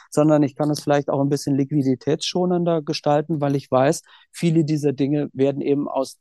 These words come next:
diesem zweiten Topf, so möchte ich's mal nennen, äh, entsprechend beglichen. Und vielleicht auch gerade noch ein Beispiel, weil es letztes Jahr passiert ist. Auch ein junger Mann, der bei uns versichert war, der hatte einen relativ, äh, schweren Querschnitt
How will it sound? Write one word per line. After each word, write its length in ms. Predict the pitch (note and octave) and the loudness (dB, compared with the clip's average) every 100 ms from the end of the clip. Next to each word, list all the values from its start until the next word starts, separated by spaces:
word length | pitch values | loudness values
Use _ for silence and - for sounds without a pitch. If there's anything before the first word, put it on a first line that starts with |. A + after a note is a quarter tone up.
| _ _ - | _ _ 0
diesem 240 | D#3 C#3 | 2 2
zweiten 480 | C3 - B2+ C#3+ C#3+ | 0 0 2 2 0
Topf, 240 | - F#3 - | 0 -2 -2
so 120 | C3 | -4
möchte 280 | B2 A#2+ A#2+ | -4 -4 -6
ich's 120 | - | 0
mal 180 | A#2+ A#2+ | 2 4
nennen, 280 | B2 D#3 - - - _ - | 2 2 -2 -18 -20 _ 2
äh, 300 | C#3 C#3 - | 4 4 4
entsprechend 640 | B2+ - C#3+ C#3 D3 - | 0 0 0 0 -2 -4
beglichen. 520 | C3 C#3+ F#3 C3 A2+ - - - - | -4 -2 -2 -2 -6 -12 -20 -20 -8
Und 420 | - C3 C3+ - - _ | 0 2 2 -2 -16 _
vielleicht 300 | - C#3+ E3 | 0 2 2
auch 160 | D#3 - - | 0 -2 -2
gerade 220 | C#3+ E3 | -2 0
noch 140 | D#3+ | 0
ein 100 | D3 | 0
Beispiel, 380 | C3 D3 - C#3+ | 0 0 -2 -2
weil 100 | B2 | -2
es 120 | B2 | -2
letztes 360 | D#3 F3 - - | -4 -4 -10 -8
Jahr 160 | A2 | -8
passiert 460 | A2 A#2+ - A#2 A#2 | -6 -8 0 0 4
ist. 220 | F3 - - - - - | 2 0 -12 -20 -20 -2
Auch 180 | - D3+ | 2 6
ein 120 | D#3 | 6
junger 460 | C#3+ E3 D#3+ D3 D3 - | 8 8 8 6 2 -6
Mann, 400 | B2 C3 F#3 F#3+ | -2 -2 -2 -2
der 120 | E3+ | 0
bei 80 | D3+ | 2
uns 180 | D3+ - | 0 0
versichert 500 | D#3 D3 D#3+ D#3 - | -2 -2 0 0 4
war, 240 | D#3 D#3+ | 4 4
der 140 | C#3 B2+ | 2 -2
hatte 440 | C#3 C#3 C#3 C3 | -2 -2 -4 -2
einen 320 | C3+ C3 B2+ | -2 0 -2
relativ, 720 | A#2+ C3+ D3 - C3 B2 - - | 0 2 2 0 -2 -4 -10 -6
äh, 760 | C#3+ C3+ C3 B2+ B2 B2+ - B2+ | 2 4 6 4 2 0 -2 -2
schweren 500 | - C#3 C#3 B2 B2+ | 0 4 4 2 2
Querschnitt 600 | - E3+ - F#3+ F#3+ | 2 2 2 -2 -2